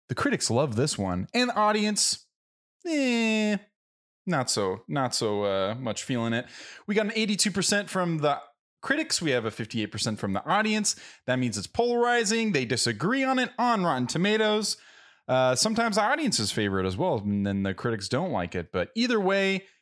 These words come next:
they disagree. These are all the movies that we talk about here, the movies that people just can't seem to get on the same page about. And the past couple ones have been sequels, and we're jumping right into a franchise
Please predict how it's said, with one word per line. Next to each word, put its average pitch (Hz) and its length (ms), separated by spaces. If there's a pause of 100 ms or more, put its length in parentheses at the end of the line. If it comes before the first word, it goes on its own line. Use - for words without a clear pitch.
(140)
they 110 80
disagree. 143 500
These 135 220
are 135 80
all 127 80
the 127 60
movies 127 280
that 123 140
we 117 80
talk 135 220
about 131 280
here, 226 460
the 147 100
movies 131 400
that 117 220
people 190 580 (480)
just 202 220
can't 220 220
seem 214 200
to 190 80
get 185 160
on 190 140
the 180 80
same 196 320
page 190 320
about. 98 300
And 123 580
the 123 140
past 196 520
couple 190 220
ones 180 240
have 131 160
been 117 160
sequels, 247 680 (400)
and 120 80
we're 123 80
jumping 131 360
right 147 400
into 147 920
a 127 140
franchise 147 1120